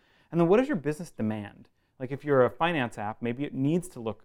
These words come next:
extremely high quality, so visual design is important to you. Um,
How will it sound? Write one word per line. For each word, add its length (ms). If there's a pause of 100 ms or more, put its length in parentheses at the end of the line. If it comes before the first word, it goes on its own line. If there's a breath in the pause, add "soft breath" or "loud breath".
(120)
extremely 440
high 140
quality, 380
so 140
visual 300
design 260
is 60
important 420
to 100
you. 180 (480)
Um, 300